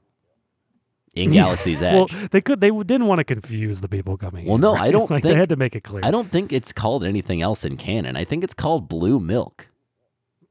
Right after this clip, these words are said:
Speaker 2: Right. Is that, that's an alcoholic drink they're selling there, right?
Speaker 1: They are making an alcoholic version,
Speaker 2: Oh, okay.
Speaker 1: it's not,
Speaker 2: Okay.
Speaker 1: it's n-, doesn't have to be,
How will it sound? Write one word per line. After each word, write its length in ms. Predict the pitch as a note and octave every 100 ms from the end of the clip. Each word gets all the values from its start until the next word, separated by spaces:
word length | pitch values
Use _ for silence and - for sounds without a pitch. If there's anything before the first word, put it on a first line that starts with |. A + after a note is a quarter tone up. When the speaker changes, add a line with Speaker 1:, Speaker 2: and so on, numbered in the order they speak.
| _ _ _ _ _ _
Speaker 2:
Right. 580 | B2 A#2 A2+ A2 G#2+ A2
Is 80 | C#3+
that, 180 | D#4 - _ -
that's 140 | -
an 60 | A#3
alcoholic 460 | C#3+ G#2 B2+ A2+
drink 200 | - G2
they're 80 | G2+
selling 320 | - G2+ F2+
there, 160 | F#2 F2+
right? 180 | F#2+ A#2+
Speaker 1:
They 200 | G2 F#2 -
are 100 | G2
making 600 | F#2+ G2+ G#2+ G2 F#2 D#2 -
an 80 | E2+
alcoholic 540 | D#2+ D#2 D#2 D2 B1
version, 640 | B1+ C2 B1+ C2 - - - _ _ _ _
Speaker 2:
Oh, 240 | D3 B2+ A#2
okay. 280 | A2 - G#2
Speaker 1:
it's 160 | F2+ G2+
not, 280 | F#2+ F#2+
Speaker 2:
Okay. 200 | G2 - F#2
Speaker 1:
it's 200 | F#2 G#2
n-, 200 | G#2+ F#2+
doesn't 260 | A2 F#2+
have 240 | D2 C#2+ -
to 80 | -
be, 280 | A1 G1+